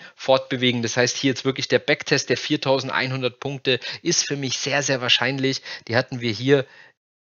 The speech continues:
Anfang Mai als Support getestet, hier dann Mitte Mai als Widerstand. Und wenn wir die jetzt hier praktisch dann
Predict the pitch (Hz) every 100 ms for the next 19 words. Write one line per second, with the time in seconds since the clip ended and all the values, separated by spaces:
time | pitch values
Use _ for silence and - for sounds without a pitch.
0 | _ _ _ _ _ _ _ 131 160 151
1 | 143 120 127 - 127 143 135 123 127 -
2 | 131 127 - 120 - 131 120 113 95 127
3 | 151 131 120 117 117 - 127 127 - 117
4 | 107 120 117 117 113 - - 120 - 110
5 | - 117 - 107